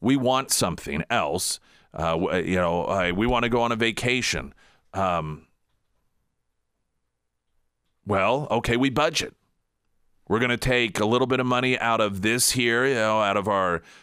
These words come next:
uh, grocery budget, or maybe out of savings, or we wait until our car is paid off and we utilize that money instead.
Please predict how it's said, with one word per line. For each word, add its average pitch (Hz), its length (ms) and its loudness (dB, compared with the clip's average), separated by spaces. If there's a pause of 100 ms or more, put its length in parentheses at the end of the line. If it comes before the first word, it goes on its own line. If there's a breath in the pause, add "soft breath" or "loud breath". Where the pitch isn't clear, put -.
(120 loud breath)
uh, 85 80 0
grocery 135 440 0
budget, 127 520 0
or 101 260 2
maybe 101 260 2
out 87 100 0
of 85 100 -2
savings, 131 720 0
or 101 540 2 (240 loud breath)
we 104 100 2
wait 113 220 2
until 107 220 -2
our 95 120 0
car 123 360 0
is 117 140 -2
paid 113 280 0
off 107 340 2
and 98 100 0
we 92 80 2
utilize 95 520 2
that 110 220 -2
money 107 280 0
instead. 101 640 0